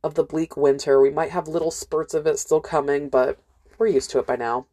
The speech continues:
So hopefully your Lenten season is finding you adding something to your life to enrich it every day, instead of giving up something. I like that better.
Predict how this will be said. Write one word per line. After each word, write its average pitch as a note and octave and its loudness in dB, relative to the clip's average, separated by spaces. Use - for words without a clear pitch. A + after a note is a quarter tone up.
So E3 2
hopefully G#3+ 0
your F#3+ 2
Lenten F3+ -2
season F3 2
is D3+ -4
finding D#3+ -4
you D#3+ -6
adding E3 -4
something D#3+ -6
to - -10
your D3 4
life D3 2
to - -6
enrich C#3+ -2
it C#3 2
every B2 -2
day, F2+ -6
instead - -4
of E3 -2
giving D#3 -2
up C#3+ -2
something. F#2+ -6
I E3+ -2
like E3 0
that - -4
better. - -6